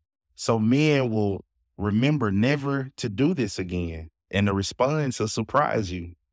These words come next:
Verse forty-one, "On the next day, all of the congregation of the sons of Israel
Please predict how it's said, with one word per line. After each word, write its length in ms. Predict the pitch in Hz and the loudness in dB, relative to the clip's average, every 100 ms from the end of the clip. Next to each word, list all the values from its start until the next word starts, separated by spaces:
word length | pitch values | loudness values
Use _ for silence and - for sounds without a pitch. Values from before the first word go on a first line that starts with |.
| _ _ | _ _
Verse 260 | 85 104 - | 0 0 0
forty-one, 720 | 123 120 110 117 113 78 92 - | -2 0 0 0 0 -4 -8 -4
"On 140 | 98 | -2
the 60 | 95 | 2
next 380 | 101 127 - 104 | 2 0 -4 0
day, 380 | 107 101 87 - _ _ _ - | 2 2 -2 -8 _ _ _ 2
all 240 | 107 123 | 2 4
of 80 | 127 | 0
the 80 | 123 | -4
congregation 720 | 131 120 113 110 110 - 101 | -2 -2 -2 -2 -2 -2 -2
of 100 | 98 | -2
the 60 | |
sons 360 | 95 107 104 101 | -4 -2 -2 -4
of 120 | 95 | -4
Israel 460 | 107 101 90 87 | -2 -2 -2 -4